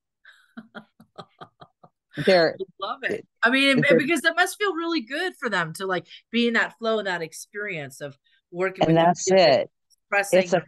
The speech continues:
Speaker 2: flow of
Speaker 1: feeling.
Speaker 2: experience that's not like any other kind of musical experience.
Speaker 1: Wow. That's
Speaker 2: Yeah.
Speaker 1: really, so I'm, I'm really glad you came on the show and that you're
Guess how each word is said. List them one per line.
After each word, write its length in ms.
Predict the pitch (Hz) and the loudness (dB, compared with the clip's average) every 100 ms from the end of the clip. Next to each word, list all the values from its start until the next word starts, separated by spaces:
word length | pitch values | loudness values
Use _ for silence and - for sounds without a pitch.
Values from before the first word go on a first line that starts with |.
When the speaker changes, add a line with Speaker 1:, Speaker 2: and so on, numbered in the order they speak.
| - | 2
Speaker 2:
flow 320 | 175 180 202 | 6 8 6
of 60 | |
Speaker 1:
feeling. 100 | 175 | 4
Speaker 2:
experience 840 | 185 - - 175 175 170 151 123 - | -2 -4 0 2 4 4 2 -2 -6
that's 260 | 143 - | -6 -2
not 200 | 156 135 | 0 2
like 320 | 95 151 147 - | 2 2 0 -4
any 360 | 165 165 160 | 0 4 4
other 200 | 156 151 | 4 2
kind 460 | - - 147 143 147 | -2 -2 0 2 4
of 280 | 135 127 - | 2 2 0
musical 520 | 135 139 147 - 123 | 2 2 0 0 2
experience. 1040 | 117 - 135 117 107 76 - - - - - _ _ _ _ _ _ | 2 -2 0 2 2 -2 -4 -10 -14 -14 -18 _ _ _ _ _ _
Speaker 1:
Wow. 380 | 165 151 143 131 - _ _ _ _ - | -4 -2 0 -4 -8 _ _ _ _ -10
That's 280 | 175 180 | -4 0
Speaker 2:
Yeah. 200 | 110 92 | 2 2
Speaker 1:
really, 140 | - 120 _ _ _ _ _ _ _ _ _ _ _ _ _ - | 0 -8 _ _ _ _ _ _ _ _ _ _ _ _ _ -14
so 320 | - 240 190 _ _ _ | -2 0 0 _ _ _
I'm, 220 | 240 233 - | -4 -4 -4
I'm 300 | 226 220 185 _ 190 | -4 -4 -10 _ -8
really 300 | 233 240 220 | -4 -4 -4
glad 320 | 196 185 165 | -2 -2 -2
you 60 | |
came 220 | 156 175 156 | -10 -16 -14
on 120 | 147 | -12
the 80 | 143 | -14
show 500 | - 160 143 139 - | -8 -4 -4 -6 -10
and 200 | 156 156 | -10 -10
that 140 | 151 170 | -10 -6
you're 360 | 170 151 147 | -4 -2 -4